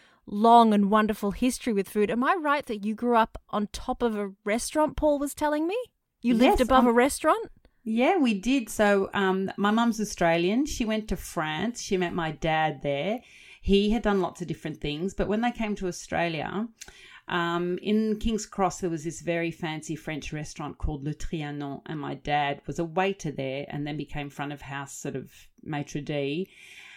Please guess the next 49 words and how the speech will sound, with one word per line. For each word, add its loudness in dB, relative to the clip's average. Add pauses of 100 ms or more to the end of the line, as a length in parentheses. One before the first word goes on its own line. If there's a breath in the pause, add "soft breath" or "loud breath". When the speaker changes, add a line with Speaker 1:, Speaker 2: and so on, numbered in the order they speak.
Speaker 2:
And 0
I 2
think -4
you 2
watch 0
them -2
all 0
cooking -2
and 0
think, -2
"Well, -2
I -2
can't 0
cook, 2
I'm -2
not -6
trained, -6
but -6
I'd 0
really 2
love 2
to -2
run -6
my -6
own -4
business." -6
And -6
let's -8
face -6
it, -10
small -6
business, -8
Australia, -8
that's -12
the -8
thing -6
to -8
do -8
in -6
Speaker 1:
Mm. 0
Speaker 2:
nineteen 0
seventy, -8
whatever -4
it -4
is, -6
too. -4 (880 loud breath)
And 4
he 4
bought 8